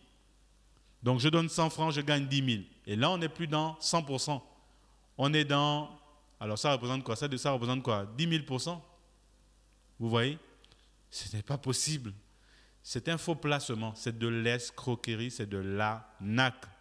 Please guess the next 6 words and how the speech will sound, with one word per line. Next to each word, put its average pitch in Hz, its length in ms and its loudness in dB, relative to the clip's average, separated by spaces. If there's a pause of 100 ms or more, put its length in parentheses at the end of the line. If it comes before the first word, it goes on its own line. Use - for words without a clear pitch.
(680)
C'est 139 460 -2
de 139 340 2
l'arnaque. 117 600 2 (720)
C'est 139 240 2
de 143 120 0
l'arnaque. 156 460 4